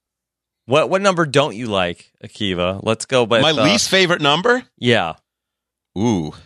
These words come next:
Speaker 2: that's a good question.
Speaker 1: Hmm.
Speaker 2: What's my f-, least favorite? What number is
Speaker 1: Uh,
Speaker 2: Derek
Speaker 1: what,
Speaker 2: Jeter?
Speaker 1: yeah,
Speaker 2: Two.
Speaker 1: two. Two.
Speaker 2: Two. We hate two.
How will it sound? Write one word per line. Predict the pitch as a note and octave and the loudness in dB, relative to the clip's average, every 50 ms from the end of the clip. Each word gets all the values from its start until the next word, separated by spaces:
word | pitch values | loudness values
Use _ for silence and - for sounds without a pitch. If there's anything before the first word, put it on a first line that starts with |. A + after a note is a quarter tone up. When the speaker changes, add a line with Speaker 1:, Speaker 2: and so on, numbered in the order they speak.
| _ _ _ _ _ _ _ _ | _ _ _ _ _ _ _ _
Speaker 2:
that's | - F2 - - | -14 -12 -10 -10
a | |
good | F2 D#2+ E2+ - | -8 -8 -10 -8
question. | - F#2+ F2+ E2+ - - - D#2 C#2 D2+ - _ _ _ _ _ _ _ _ - | -6 -4 -4 -4 -4 -6 -8 -10 -10 -12 -14 _ _ _ _ _ _ _ _ -10
Speaker 1:
Hmm. | C3+ B2+ A2+ G2+ F#2 F2 E2+ F2 E2+ _ _ _ _ _ _ _ _ _ _ _ _ _ _ _ _ _ _ _ _ _ _ _ _ _ _ _ _ _ _ _ _ | -6 -4 -4 -2 -4 -4 -6 -10 -12 _ _ _ _ _ _ _ _ _ _ _ _ _ _ _ _ _ _ _ _ _ _ _ _ _ _ _ _ _ _ _ _
Speaker 2:
What's | A2+ A#2+ - - | -20 -20 -16 -12
my | D3+ | -12
f-, | C#3 - - - | -12 -12 -10 -8
least | G2 G#2+ A2+ - | -6 -4 -4 -2
favorite? | - A2 F#2+ - | 0 0 0 0
What | G#2+ B2+ C3+ | 2 2 2
number | C3+ C#3+ C3+ C#3+ | 2 2 2 2
is | C#3+ | 2
Speaker 1:
Uh, | D3 | 4
Speaker 2:
Derek | C#3+ C#3 C3+ B2 - | 4 2 2 2 2
Speaker 1:
what, | - A3+ | 0 0
Speaker 2:
Jeter? | G#3 F#3 F3 D#3+ E3 | 2 0 -2 -2 0
Speaker 1:
yeah, | E3 D#3 | 2 2
Speaker 2:
Two. | C#3 C3+ G#2 | 2 4 4
Speaker 1:
two. | C3 G#3+ F#3 B2+ A2+ A2 A2 G#2+ - _ | 4 4 4 4 2 -2 -4 -8 -12 _
Two. | - - G3 D#3+ A#2 F#2 | -4 0 2 2 2 2
Speaker 2:
Two. | F2 A2+ F2 | 2 0 -2
We | E2+ G2 G#2 | -2 -2 -2
hate | A#2 A#2 G#2+ | -2 -2 -4
two. | - - F2 C#2+ C2+ | -4 -8 -8 -8 -12